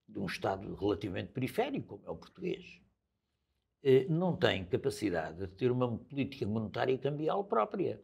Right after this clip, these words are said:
É definida pelo Banco Europeu, que não é eleito por ninguém. Que é o, o banco representante do capital financeiro, não eleito por ninguém,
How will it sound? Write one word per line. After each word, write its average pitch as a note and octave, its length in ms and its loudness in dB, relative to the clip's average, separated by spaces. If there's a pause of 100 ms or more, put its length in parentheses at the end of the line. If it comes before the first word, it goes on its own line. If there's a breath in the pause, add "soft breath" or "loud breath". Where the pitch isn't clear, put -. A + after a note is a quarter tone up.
(140)
É F#3+ 100 6
definida E3 460 6
pelo D3 200 4
Banco C#3 280 6
Europeu, A#2 380 4
que A#2 100 -10
não C#3+ 120 -4
é D3 80 4
eleito D#3+ 360 6
por E3+ 120 -2
ninguém. F#3+ 640 -2 (800)
Que - 80 2
é B2+ 40 10
o, B2 340 10
o C3 140 -2
banco D#3 280 8
representante C3 920 6
do G#2+ 100 -4
capital A#2 460 2
financeiro, G#2+ 720 2
não E3+ 320 10
eleito C#3+ 380 8
por B2 140 -2
ninguém, A2 480 4